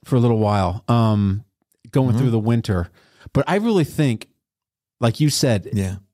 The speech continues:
Speaker 1: if those rates do get down under seven, which I think really, I think they will,
Speaker 2: Yeah.
Speaker 1: I think spring's gonna be berserk.
Speaker 2: Yeah. And that's, that's
Speaker 1: I,
Speaker 2: kind
Speaker 1: I, I really do.
Speaker 2: Absolutely.
Speaker 1: I mean, I think it's gonna be just like covid.
Speaker 2: I keep saying
Speaker 1: I'm
Speaker 2: six months. There's gonna be a six-month lull.
Speaker 1: Yep.
Speaker 2: And in that six-month lull i-,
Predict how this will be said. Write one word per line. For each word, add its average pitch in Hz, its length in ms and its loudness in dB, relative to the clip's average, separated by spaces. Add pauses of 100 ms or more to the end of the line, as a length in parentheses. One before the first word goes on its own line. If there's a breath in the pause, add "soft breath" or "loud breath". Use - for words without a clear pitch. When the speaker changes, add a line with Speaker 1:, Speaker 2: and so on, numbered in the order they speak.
(140)
Speaker 1:
if 139 120 -2
those 165 180 0
rates 165 220 -2
do 143 120 -4
get 127 160 -4
down 127 180 2
under 120 180 2
seven, 113 480 0
which 113 180 -4
I 127 80 2
think 131 240 -2
really, 107 320 2
I 92 60 0
think 110 160 -4
they 98 80 2
will, 98 380 0 (100)
Speaker 2:
Yeah. 92 240 -6
Speaker 1:
I 165 80 2
think 180 160 -2
spring's 127 340 -2
gonna 107 240 2
be 98 300 0 (100)
berserk. 104 800 0
Speaker 2:
Yeah. 90 200 -6 (220)
And 107 100 0
that's, 104 220 -4
that's 117 200 -2
Speaker 1:
I, - 20 0
Speaker 2:
kind 107 260 0 (100)
Speaker 1:
I, 143 60 0
I - 40 2
really 139 320 2
do. 123 260 0 (180)
Speaker 2:
Absolutely. 104 640 -2
Speaker 1:
I 131 100 -4
mean, 135 180 0
I 143 100 0
think 151 200 0
it's 147 100 -2
gonna 143 200 0
be 127 220 0
just 139 240 -4
like 135 100 -2
covid. 95 340 0
Speaker 2:
I 120 100 0
keep 127 200 -2
saying 127 220 0
Speaker 1:
I'm 127 40 2
Speaker 2:
six 113 220 -2
months. 95 380 -4
There's 113 180 0
gonna 139 160 0
be 139 120 2
a 110 60 0
six-month 156 640 -2
lull. 107 380 -2 (120)
Speaker 1:
Yep. 120 280 0 (440)
Speaker 2:
And 117 120 0
in 123 100 0
that 135 160 0
six-month 143 380 -2
lull 117 360 0
i-, - 20 -18